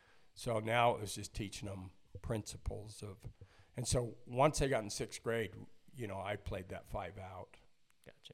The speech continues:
Speaker 1: Whenever they were in man, I played five out because it's unscoutable.
Speaker 2: Right.
Speaker 1: Right? So, so I just, uh, and I just believe in keeping it simple.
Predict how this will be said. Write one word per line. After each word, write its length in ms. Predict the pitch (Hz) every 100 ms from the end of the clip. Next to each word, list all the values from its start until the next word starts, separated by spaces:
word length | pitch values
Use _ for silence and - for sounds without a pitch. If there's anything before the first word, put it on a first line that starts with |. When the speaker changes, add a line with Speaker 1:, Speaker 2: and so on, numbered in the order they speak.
| -
Speaker 1:
Whenever 380 | 123 120 165 170
they 100 | 160
were 100 | 139
in 120 | 123
man, 220 | 110 104 85
I 140 | 101
played 280 | - 104 95
five 300 | 95 90 90
out 240 | 101 98 - - - - _ _ -
because 580 | 110 110 117 117 - - -
it's 460 | 135 123 - - - 135
unscoutable. 800 | 147 143 147 160 202 120 92 - - -
Speaker 2:
Right. 220 | - - - 104
Speaker 1:
Right? 380 | 113 95 110 131 - -
So, 460 | - 117 110 104 - - - - - - -
so 340 | - 123 120
I 200 | 78 139
just, 380 | 135 143 - -
uh, 320 | 113 104 101 -
and 160 | 120 120
I 100 | 127
just 200 | 135 147 - - - 135
believe 600 | 135 123 127 123 110 - -
in 240 | 127 113
keeping 360 | - 135 - 117
it 140 | -
simple. 560 | - - 117 - 82